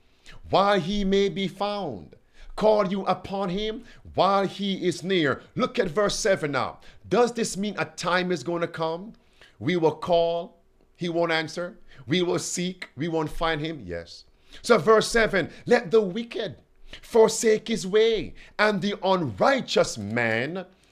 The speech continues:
his thoughts, and let him return unto the Lord." Why?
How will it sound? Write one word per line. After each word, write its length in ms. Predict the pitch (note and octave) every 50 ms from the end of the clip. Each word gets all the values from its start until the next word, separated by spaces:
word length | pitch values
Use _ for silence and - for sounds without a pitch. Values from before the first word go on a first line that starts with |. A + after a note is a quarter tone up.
| _ _ _ _
his 320 | - A3 A3+ - - -
thoughts, 540 | - - A#3 A#3 A#3 A3+ G3 C#3+ - - - - - - - -
and 220 | A3 G#3+ G3 G3+
let 240 | A3 A3 G#3+ - -
him 240 | F#3+ G3+ G3 F#3 F3
return 1040 | F3 E3 E3+ - - - G#3 G#3 G3 F#3 F3 E3 D#3 C#3+ C3 A#2+ A2 F#2 E2+ D#2 - _
unto 300 | B2 B2+ B2+ A#2+ A2+ A#2
the 100 | G#2+ A2
Lord." 380 | A2+ A2+ G#2 F#2 D2+ - - - _ _ _ _ _ _ - _ _ -
Why? 500 | E3+ C4 B3+ A#3+ A3+ G3 D#3+ B2 F2+